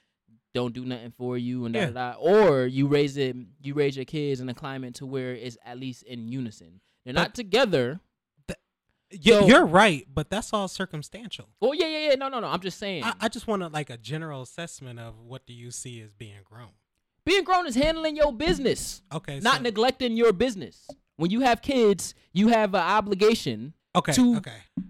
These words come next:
Speaker 2: Take
Speaker 1: handle your business.
Speaker 2: take away the
Speaker 1: When you
Speaker 2: kids.
Speaker 1: have, okay, hold on, I'm,
Speaker 2: Oh,
Speaker 1: I'm
Speaker 2: okay,
Speaker 1: getting
Speaker 2: all
Speaker 1: there.
Speaker 2: right, all right.
Speaker 1: When you are caring for
Speaker 2: Yeah.
Speaker 1: yourself,
Speaker 2: Yes.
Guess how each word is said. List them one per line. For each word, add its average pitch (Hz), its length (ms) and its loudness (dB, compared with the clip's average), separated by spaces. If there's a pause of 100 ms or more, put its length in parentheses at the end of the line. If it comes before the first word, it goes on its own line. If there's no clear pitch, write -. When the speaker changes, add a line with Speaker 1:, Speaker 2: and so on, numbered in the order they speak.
(140)
Speaker 2:
Take 240 120 6
Speaker 1:
handle 196 400 8
your 196 260 6
business. 170 500 0
Speaker 2:
take 202 180 -4
away 170 220 -2
the 143 100 -6
Speaker 1:
When 196 180 2
you 240 100 4
Speaker 2:
kids. 247 100 4
Speaker 1:
have, 247 200 2
okay, 254 240 -2
hold 233 180 -2
on, 247 240 -4
I'm, 254 220 -8
Speaker 2:
Oh, 160 160 0
Speaker 1:
I'm 147 140 -8
Speaker 2:
okay, 254 120 -12
Speaker 1:
getting 269 160 -10
Speaker 2:
all 269 60 -10
Speaker 1:
there. 262 100 -6
Speaker 2:
right, - 140 -10
all - 80 -20
right. - 260 -18
Speaker 1:
When 202 180 -2
you 254 200 0
are 254 200 6
caring 220 840 -2 (240)
for 190 160 2
Speaker 2:
Yeah. 196 60 -2
Speaker 1:
yourself, 196 800 0
Speaker 2:
Yes. 139 360 -12